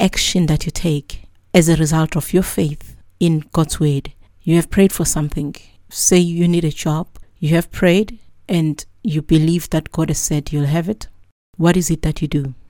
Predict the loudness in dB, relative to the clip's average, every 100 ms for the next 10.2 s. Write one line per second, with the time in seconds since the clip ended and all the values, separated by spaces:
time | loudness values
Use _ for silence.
0 | _ -14 0 4 4 4 0 2 2 2
1 | 2 0 0 -4 -2 0 0 0 -2 -6
2 | 0 2 2 -2 -14 -20 -8 0 2 2
3 | 0 2 4 4 2 -6 -18 _ _ 4
4 | 4 2 0 -2 0 0 0 -4 -12 -14
5 | -4 -2 0 -4 -2 -4 -2 -10 -10 _
6 | -8 4 6 6 0 -10 -12 -20 _ -8
7 | -2 4 6 6 4 2 0 -2 -2 0
8 | 0 -2 -8 _ _ -6 -2 0 0 -2
9 | -4 0 2 2 -2 -4 -4 -4 -4 -4
10 | -6